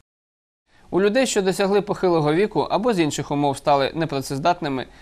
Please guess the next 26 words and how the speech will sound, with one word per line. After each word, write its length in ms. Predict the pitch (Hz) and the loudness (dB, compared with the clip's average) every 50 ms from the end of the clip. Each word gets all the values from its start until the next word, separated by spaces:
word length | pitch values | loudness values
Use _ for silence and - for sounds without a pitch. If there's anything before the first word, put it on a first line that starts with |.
| - - - | -16 -8 -4
внаслідок 480 | 185 214 208 - 202 185 175 185 - | -2 -2 -2 -2 -2 -4 -4 -4 -2
чого 280 | - 196 185 180 175 - | -2 -2 0 0 -2 -2
потребують 580 | - 214 202 - 202 190 165 151 147 143 135 | -2 -4 -2 0 0 0 0 0 0 0 0
догляду 540 | 135 156 170 151 143 143 131 123 131 135 - - - - - - - - - - - - - - - - - - - | 0 0 0 0 0 -2 -2 -2 -4 -6 -6 -8 -14 -20 -20 -20 -20 -20 -20 -20 -20 -20 -20 -20 -20 -20 -20 -8 0
та 200 | - 160 151 117 | 2 2 2 2
утримання 640 | 135 147 135 175 208 226 202 165 147 139 135 117 151 | 0 -4 -4 -2 -2 0 0 0 0 0 -2 -2 -2
з 40 | |
боку 300 | 151 165 165 156 - 170 | -2 -2 -2 0 0 0
інших 320 | 151 135 127 - 139 123 - | -2 -2 -2 -4 -6 -6 -6
осіб, 320 | 143 - - 135 120 - - | -6 -4 -4 -4 -6 -6 -6
нерідко 420 | - 175 202 226 262 240 - - 214 | -4 -2 -2 -2 -2 -4 -4 -4 -4
постає 360 | 214 202 - - - 170 165 | -2 -4 -4 -2 0 0 0
питання 420 | 156 160 156 156 196 208 208 208 | 0 -2 -2 0 0 0 0 0
про 320 | 196 - 185 180 175 - - | -2 -2 0 0 0 0 0
розпорядження 640 | 180 175 180 - 175 175 175 165 156 160 160 160 151 | -2 -2 -2 0 0 2 2 2 2 0 0 0 2
власним 380 | 151 151 147 - - 156 160 | 2 2 0 0 -2 -4 -2
майном 400 | 175 180 185 175 151 131 120 131 - - - - - - - | -2 0 0 0 0 -2 -4 -6 -10 -18 -20 -20 -20 -10 -4
та 100 | - 156 | 0 0
укладення 540 | 160 156 - 175 170 156 147 151 147 147 143 | 0 2 2 2 2 2 2 0 -2 -2 -2
з 80 | 143 | 0
іншими 360 | 196 226 226 - 196 165 147 139 | -2 -2 -2 -2 -4 -2 -2 -2
особами 480 | 135 - 143 139 135 135 135 131 120 - | -2 -2 -2 -2 -2 -2 -2 -4 -4 -6
договору 540 | - 139 143 131 135 139 160 202 220 208 196 | -6 -6 -4 -2 -2 0 2 2 2 0 0
про 260 | - - 160 156 143 | -2 0 0 0 0
довічне 480 | 143 139 147 139 147 147 - - 147 131 | 0 -2 -2 0 0 -2 -4 -4 -6 -6
утримання 580 | 123 131 - 160 160 139 127 117 117 98 117 | -6 -6 -4 -4 -2 -2 -4 -4 -6 -8 -10